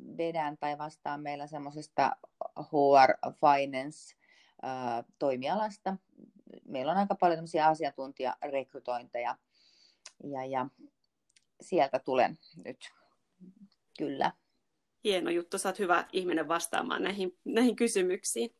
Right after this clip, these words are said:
Speaker 2: Moni syöpään sairastuneista työnhakijoista nimittäin pohtii nimenomaan sitä, että kuinka suuri haitta työnhaun ja sit valituksi tulemisen kannalta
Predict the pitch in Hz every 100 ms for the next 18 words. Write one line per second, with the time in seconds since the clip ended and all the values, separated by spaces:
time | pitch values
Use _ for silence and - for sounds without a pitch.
0 | - - - - - _ _ _ - 262
1 | 339 339 - - 302 240 214 208 196 190
2 | 196 190 214 262 254 208 185 175 - 170
3 | 175 170 180 202 190 - 170 170 170 165
4 | 165 180 175 170 - 185 262 254 202 185
5 | 202 180 175 180 175 175 _ 175 180 175
6 | 175 160 156 165 180 170 185 185 175 156
7 | - 143 - 156 - 180 175 - - -
8 | - 196